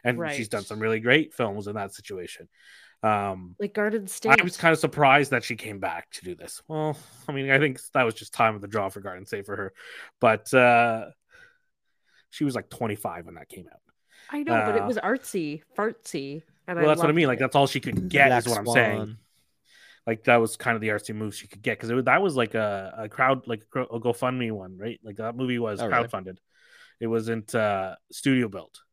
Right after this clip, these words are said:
Speaker 1: Like, they had to,
Speaker 2: Oh, that makes sense.
Speaker 1: it was like, yeah, they set up a petition for s-, that, and then eventually got made with the money that they fundraised for that.
Speaker 2: Huh.
Speaker 1: Um, news whip. Um,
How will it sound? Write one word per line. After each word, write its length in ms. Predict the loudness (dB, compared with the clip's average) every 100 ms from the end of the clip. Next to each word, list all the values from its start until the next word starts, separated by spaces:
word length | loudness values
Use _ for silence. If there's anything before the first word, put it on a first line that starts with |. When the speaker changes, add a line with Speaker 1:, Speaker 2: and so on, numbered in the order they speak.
| _ _ _ _
Speaker 1:
Like, 220 | -10 -10 -6
they 100 | 4
had 220 | 8 8 4
to, 240 | 0 -2
Speaker 2:
Oh, 100 | -4 -2
that 100 | 0
makes 200 | 0 -2
sense. 480 | -10 -10 -14 -20 _ -12
Speaker 1:
it 80 | -6
was 160 | -4 -2
like, 180 | -4 -4
yeah, 240 | -4 -4
they 160 | -6 -10 -6
set 220 | 0 2
up 100 | 2
a 60 | -2
petition 540 | -6 -4 -2 -4 -6
for 120 | -8
s-, 180 | -12 -12 -6
that, 340 | -2 -2 -4
and 220 | -8 -12
then 220 | -12 -12 -8
eventually 480 | -6 -6 -6 -6 -6
got 180 | -8
made 340 | -8 -10 -10 -12 _ _ _ -18
with 100 | -10
the 60 | -6
money 220 | -6 -6
that 280 | -8 -10 -10
they 120 | -10
fundraised 480 | -8 -8 -8 -12 _ -20
for 180 | -20 -18
that. 140 | -20 _ _ _ _ _ _ _
Speaker 2:
Huh. 160 | -6 -6 -6
Speaker 1:
Um, 600 | -2 0 2 0 -6 -12 -20 _ _ _ _ _ _ _ _ _
news 280 | -8 -6 -6
whip. 160 | -10 -18 _ 4
Um, 500 | 8 8 6 2